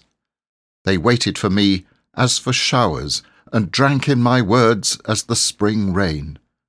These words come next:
When I smiled at them, they scarcely believed it. The light of my face was precious to them. I chose the way for them, and sat as their chief.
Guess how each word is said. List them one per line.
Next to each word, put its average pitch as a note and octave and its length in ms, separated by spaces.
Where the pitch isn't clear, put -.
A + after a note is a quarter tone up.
When B2 120
I D2+ 140
smiled G2+ 500
at F#2 140
them, F#2+ 260
they C3 120
scarcely B2 520
believed C3+ 500
it. C#2+ 180
The C3 100
light D3 320
of B2+ 140
my B2+ 180
face B2+ 480
was B2 380
precious - 540
to F#2+ 180
them. F#2 280
I F2 140
chose A2 460
the G#2+ 120
way G2+ 240
for F#2+ 240
them, F#2+ 280
and B2 140
sat - 460
as G#2 240
their G#2+ 340
chief. - 520